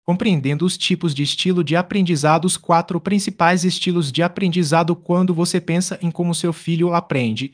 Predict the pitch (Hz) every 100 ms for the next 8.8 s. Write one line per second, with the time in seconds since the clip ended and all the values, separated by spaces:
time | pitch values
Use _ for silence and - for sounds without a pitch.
0 | _ 156 170 175 196 180 180 185 - 180
1 | 180 202 202 208 - 170 165 165 156 208
2 | 208 202 170 180 175 175 - 180 156 127
3 | 156 170 190 175 147 143 135 110 120 -
4 | _ _ 175 170 190 185 160 - 175 220
5 | 220 170 165 139 - 156 143 143 170 185
6 | 185 165 180 185 175 165 - 190 196 190
7 | 180 131 131 147 190 185 170 165 175 185
8 | - 156 143 123 87 95 - -